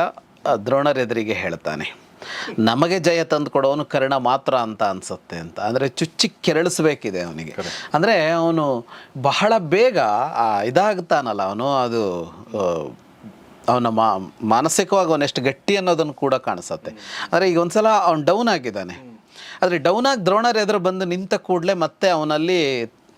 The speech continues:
Speaker 1: ತಂತ್ರ ಎದ್ದು ಬಿಡುತ್ತು ಅಂತ. ಅಂದ್ರೆ ಈ ಮಾತಲ್ಲಾಡೋದು ಇದು ನೋವಿನ ದುಃಖದ ಮಾತು ಅಂತಲ್ಲ.
Speaker 2: Yes, yes.
Speaker 1: ಈಗ ಅವನಿಗೆ ಏನಾಗ್ಬೇಕಂದ್ರೆ ಈಗ ದ್ರೋಣರನ್ನ ಕೆರಳಿಸ್ಬೇಕು ಮತ್ತೆ. ಈ ದ್ರೋಣರು ಕೆರಳಿದ್ರೆ
Speaker 2: ಹ್ಮ್.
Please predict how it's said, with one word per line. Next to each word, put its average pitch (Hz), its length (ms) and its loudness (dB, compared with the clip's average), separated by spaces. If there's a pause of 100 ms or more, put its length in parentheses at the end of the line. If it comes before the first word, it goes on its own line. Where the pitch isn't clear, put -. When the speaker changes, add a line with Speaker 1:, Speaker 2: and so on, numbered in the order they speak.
(140)
Speaker 1:
ತಂತ್ರ 156 300 0
ಎದ್ದು 135 320 0
ಬಿಡುತ್ತು 113 360 -4
ಅಂತ. 92 220 -8 (540)
ಅಂದ್ರೆ 190 220 4
ಈ 190 80 2
ಮಾತಲ್ಲಾಡೋದು 196 680 2
ಇದು 180 140 2
ನೋವಿನ 180 380 2
ದುಃಖದ 196 360 0
ಮಾತು 165 360 0
ಅಂತಲ್ಲ. 107 400 -2
Speaker 2:
Yes, 110 100 -6
yes. - 560 -14
Speaker 1:
ಈಗ 208 200 2
ಅವನಿಗೆ 208 340 2
ಏನಾಗ್ಬೇಕಂದ್ರೆ 180 600 2
ಈಗ 170 80 0
ದ್ರೋಣರನ್ನ 170 440 2
ಕೆರಳಿಸ್ಬೇಕು 107 600 -4
ಮತ್ತೆ. 90 260 -10 (180)
ಈ 156 120 2
ದ್ರೋಣರು 190 480 2
ಕೆರಳಿದ್ರೆ 147 640 0
Speaker 2:
ಹ್ಮ್. 123 360 -8